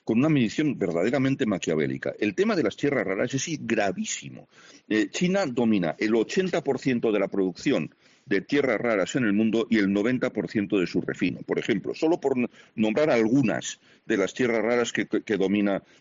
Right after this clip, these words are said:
eh, China, el neodimio, el disprosio, el lantano, son esenciales para la industria automovilística, para la industria de baterías, para la industria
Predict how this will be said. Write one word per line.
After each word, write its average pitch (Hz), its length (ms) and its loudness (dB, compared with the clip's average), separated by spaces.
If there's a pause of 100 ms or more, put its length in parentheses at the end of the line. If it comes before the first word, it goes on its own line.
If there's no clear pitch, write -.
(160)
eh, 95 240 2
China, 78 340 -2 (240)
el 110 180 4
neodimio, 107 640 2 (200)
el 107 200 0
disprosio, - 800 -2
el 101 160 0
lantano, 98 600 -2 (260)
son 131 300 -2 (120)
esenciales 147 800 0
para 101 180 -2
la 85 80 0
industria 87 380 -2
automovilística, 143 880 0
para 110 240 0
la 85 80 0
industria 80 340 -2
de 85 120 2
baterías, 123 680 2
para 85 200 -2
la 80 80 -4
industria 90 480 -4